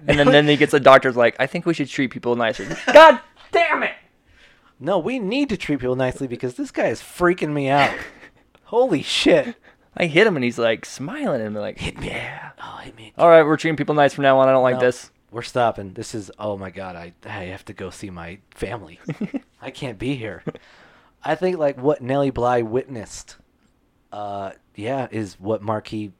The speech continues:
Speaker 2: uh, fantasizes about.
Speaker 1: Yeah.
Speaker 2: Yeah. But he got away with extreme violence for what most, uh,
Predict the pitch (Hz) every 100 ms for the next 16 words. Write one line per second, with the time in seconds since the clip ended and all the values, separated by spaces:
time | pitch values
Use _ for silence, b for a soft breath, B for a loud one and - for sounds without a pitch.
0 | _ 98 87 87 - 151 170 - 76 73
1 | 73 - - 104 127 101 _ 90 104 120
2 | - _ _ _ b b b b 92 117
3 | 113 - _ _ _ _ - - 180 175
4 | 165 196 160 143 135 - - 139 135 123
5 | 156 139 131 - _ 113 104 120 117 110
6 | 120 - 92 104 101